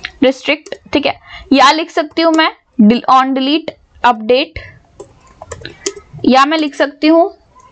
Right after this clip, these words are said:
on delete update नहीं, on delete set null, या मैं लिख सकती हूँ on delete cascade, या मैं लिख सकती हूँ on delete no action। अब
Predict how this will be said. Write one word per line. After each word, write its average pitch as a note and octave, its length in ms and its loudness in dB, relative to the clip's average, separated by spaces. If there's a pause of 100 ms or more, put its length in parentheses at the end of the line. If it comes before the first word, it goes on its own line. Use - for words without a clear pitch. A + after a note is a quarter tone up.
(1040)
on C#4 100 2
delete D4 300 0
update B3 320 -2
नहीं, D#4 140 0
on C#4 380 -2
delete C#4+ 580 -2 (160)
set C4 300 -2
null, C4+ 140 0 (2000)
या C4 160 4
मैं D4+ 120 -2
लिख D#4 160 -6
सकती D#4 360 -4
हूँ E4 280 2 (100)
on C4 120 0
delete D#4 760 0 (1300)
cascade, B3+ 600 0 (2500)
या C#4 160 4
मैं E4 120 -2
लिख D#4+ 160 -6
सकती C#4 260 -4
हूँ D#4+ 100 2
on C#4 160 -2
delete C4+ 640 0
no C4 280 0
action। - 520 -8
अब B3 120 -2